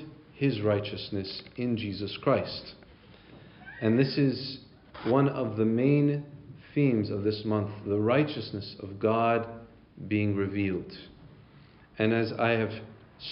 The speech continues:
spoken about this righteousness of God in this, uh, these sermons, as well as in the Tuesday night Bible studies, we understand first that Jesus Christ is showing.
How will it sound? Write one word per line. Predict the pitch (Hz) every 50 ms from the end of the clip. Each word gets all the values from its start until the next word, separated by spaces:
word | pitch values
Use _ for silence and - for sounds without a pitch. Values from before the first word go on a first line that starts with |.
| - -
spoken | - 143 147 143 143 - 135 123
about | 113 110 117 120 117 - 117
this | 117 110 - - -
righteousness | 110 110 117 117 117 - 123 110 - 117 104 -
of | 110 95 92
God | 104 104 110 110 110 107 107 - 107
in | 104 104 101 101 101 - - - - - - 98 92 98
this, | 120 147 143 143 - - - - -
uh, | - 101 101 98 - -
these | 120 113 - - -
sermons, | 135 139 147 151 165 165 170 160 - - -
as | 104 101 107
well | 113 123 123 120
as | 110 104 - - - - - - - - - - - -
in | - 117 113 113
the | 110 104 107 110
Tuesday | 143 151 156 147 - 120 120 117
night | 110 110 120 123 120 120 117 120 107 101
Bible | 117 117 127 131 135 123 - -
studies, | - 135 131 151 185 208 - - - - - - - - - - - - - - - - - 381 370 403 415 - - - - - - - - - - - - - -
we | - 120 131 139 147 147
understand | 151 151 151 151 147 - - - 151 147 139 - -
first | 151 156 165 160 - - - - - 117
that | 127 123 123 -
Jesus | 110 120 147 175 180 156 160 147 135 - - -
Christ | 135 131 135 131 131 - - - -
is | 117 110 - - - -
showing. | 139 143 151 151 156 160 165 180 180 -